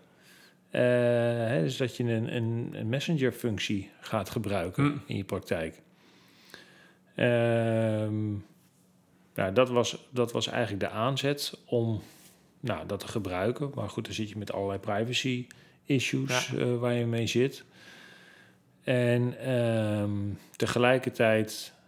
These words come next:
Speaker 1: kijk je ook een beetje naar andere sectoren, hè, van, van, goh, hoe,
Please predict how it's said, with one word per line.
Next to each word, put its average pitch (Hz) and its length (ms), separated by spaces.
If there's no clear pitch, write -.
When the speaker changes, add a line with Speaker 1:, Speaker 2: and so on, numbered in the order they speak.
Speaker 1:
kijk 123 220
je 131 140
ook 120 220
een 123 60
beetje 117 260
naar 107 140
andere 110 680
sectoren, 113 720
hè, 156 140
van, 135 320
van, 120 200
goh, 120 320
hoe, 110 220